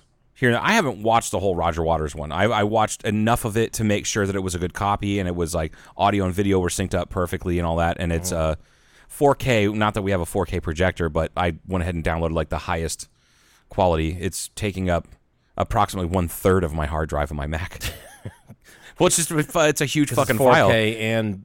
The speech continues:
Speaker 2: Roger Waters. He just kinda does that.
Speaker 1: Yeah, he
Speaker 2: So
Speaker 1: does that. It's
Speaker 2: we'll take
Speaker 1: just
Speaker 2: the maximum that we can. Um,
Speaker 1: I, I saw an, I saw an interview with David Gilmour years ago where he was talking tons of shit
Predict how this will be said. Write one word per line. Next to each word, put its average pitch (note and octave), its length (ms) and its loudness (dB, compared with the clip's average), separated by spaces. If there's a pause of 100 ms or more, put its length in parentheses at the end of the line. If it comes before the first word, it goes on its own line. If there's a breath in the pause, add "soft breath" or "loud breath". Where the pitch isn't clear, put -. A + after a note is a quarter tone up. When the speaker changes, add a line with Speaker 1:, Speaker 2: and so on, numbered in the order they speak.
Speaker 2:
Roger G2+ 380 2
Waters. F2+ 500 0
He F#2 140 -8
just F2+ 100 -8
kinda F2+ 180 -4
does E2 260 -4
that. D#2 220 -8
Speaker 1:
Yeah, A2 160 2
he A#2+ 100 0
Speaker 2:
So A2 40 -2
Speaker 1:
does A2+ 200 6
that. D#2 220 2
It's E2 120 -6
Speaker 2:
we'll E2+ 80 -6
take E2+ 80 -6
Speaker 1:
just F2+ 120 -8
Speaker 2:
the F#2 60 -6
maximum F2 540 -8
that E2 80 -10
we E2 100 -14
can. D#2+ 380 -10 (680)
Um, A2 400 4
Speaker 1:
I, D#3+ 160 4 (120)
I D3+ 200 4
saw B2 540 -2
an, G2+ 240 -2
I G#2 120 -2
saw A#2+ 260 0
an C3 80 -2
interview G2 360 0
with F#2 140 -2
David F#2 320 0
Gilmour E2+ 480 0
years F#2 500 0
ago E2+ 220 2
where E2+ 140 2
he F2+ 80 -2
was F2 160 -2
talking F2 420 -4
tons G#2 420 -2
of G#2+ 120 -4
shit D#2+ 340 -2